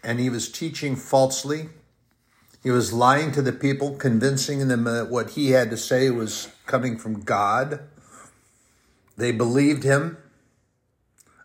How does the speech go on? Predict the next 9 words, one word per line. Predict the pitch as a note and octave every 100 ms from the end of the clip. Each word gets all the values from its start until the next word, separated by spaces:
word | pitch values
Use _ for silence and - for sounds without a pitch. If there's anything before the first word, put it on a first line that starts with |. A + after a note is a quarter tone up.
| _
and | B2 B2+
they | B2
rebelled, | A#2 A2+ G#2 A#2 A2 C#3 C#3+ - - _ _
and | - A#2 A2+ A2+
many | A2+ B2+ B2+
were | A#2 A2+ A2+ G#2+ G#2 - _ _ _ _ _ _ _ _ _ _ _ _ _ _ _ _ _
worshiping | A#2+ C3 C3 - A#2 G#2
false | - A2 G#2+ -
idols. | G#2 G#2 F#2+ - - -